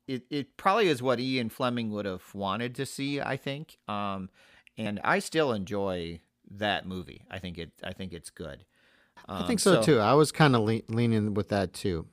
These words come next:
Speaker 2: So I,
Speaker 1: I mean,
Speaker 2: I
Speaker 1: I
Speaker 2: would
Speaker 1: think,
Speaker 2: say
Speaker 1: I do
Speaker 2: Casino
Speaker 1: think
Speaker 2: Royale.
Speaker 1: that, um, you know, as far as other Daniel Craig, I thought Skyfall was very good, too. But I think I would still say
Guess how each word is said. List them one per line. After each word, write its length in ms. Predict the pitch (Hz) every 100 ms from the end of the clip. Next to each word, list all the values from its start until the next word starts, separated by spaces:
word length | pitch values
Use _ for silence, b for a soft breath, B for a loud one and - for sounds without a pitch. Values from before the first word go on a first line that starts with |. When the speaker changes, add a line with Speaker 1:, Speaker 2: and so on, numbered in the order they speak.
| -
Speaker 2:
So 300 | - 107 101
I, 120 | 120
Speaker 1:
I 40 |
mean, 120 | 160 170
Speaker 2:
I 100 | 160
Speaker 1:
I 40 |
Speaker 2:
would 80 | 180
Speaker 1:
think, 140 | 202
Speaker 2:
say 100 | 131
Speaker 1:
I 100 | 143 143
do 200 | 170 202
Speaker 2:
Casino 60 |
Speaker 1:
think 180 | 208 180
Speaker 2:
Royale. 420 | 165 147 95 85 -
Speaker 1:
that, 60 | 120
um, 340 | 113 110 113 -
you 140 | 127 113
know, 160 | 101
as 80 | 101
far 180 | 139 117
as 80 | 113
other 220 | 110 104
Daniel 260 | 101 95
Craig, 160 | 92 98
I 60 | 90
thought 160 | -
Skyfall 480 | - 107 104 107 95
was 260 | 90 85 -
very 220 | 104 92
good, 280 | 90 95 85
too. 400 | - 95 98 113 _ b b b
But 120 | - 165
I 40 |
think 320 | - 220 208 139
I 100 | 143
would 180 | 135
still 260 | - 135 127
say 280 | - 104